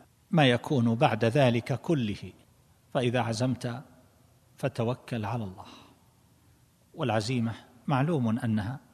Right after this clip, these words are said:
تكون بانعقاد القلب بغير تردد على الفعل أو الترك، وهذا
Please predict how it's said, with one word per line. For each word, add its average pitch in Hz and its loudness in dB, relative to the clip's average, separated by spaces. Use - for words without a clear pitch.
تكون 113 -2
بانعقاد 120 0
القلب 131 0
بغير 127 -2
تردد 135 0
على 117 -2
الفعل 110 -6
أو 139 -2
الترك، - -16
وهذا 131 0